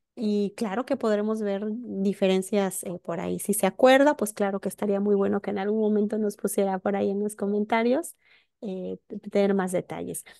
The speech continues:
Pero esto lo único que nos hace pensar es que en todos lados hay, por supuesto, tradiciones médicas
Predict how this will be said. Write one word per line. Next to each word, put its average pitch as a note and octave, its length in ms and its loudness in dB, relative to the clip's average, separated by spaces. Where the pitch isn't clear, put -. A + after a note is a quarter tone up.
Pero C4 280 8
esto B3+ 260 4
lo C4+ 100 8
único B3+ 340 4
que B3 120 2
nos A3 240 -2
hace A3 340 0
pensar A3+ 480 -2
es A3+ 140 -8
que A3 240 0
en G#3 160 4
todos D4 400 2
lados B3 580 0
hay, G3 180 0
por A3 160 -6
supuesto, G#3 440 -4
tradiciones F#3+ 720 -2
médicas G3 540 -2